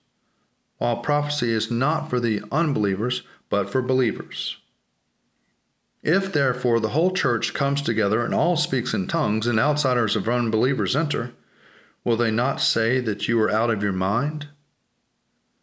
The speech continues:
But if all prophesy, and unbelievers and an outsider who enters is reproved by all,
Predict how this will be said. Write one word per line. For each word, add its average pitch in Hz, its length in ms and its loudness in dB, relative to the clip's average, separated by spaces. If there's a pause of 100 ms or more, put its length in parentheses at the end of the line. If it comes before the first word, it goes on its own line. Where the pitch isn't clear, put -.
(560)
But 165 120 2
if 151 120 -2
all 165 200 2
prophesy, 101 760 -4 (560)
and 113 140 0
unbelievers 127 760 2
and 104 120 2
an 104 120 2
outsider 123 520 0
who 110 220 0
enters 127 380 -2
is 104 180 -2
reproved 110 680 0
by 104 220 0
all, 127 480 -2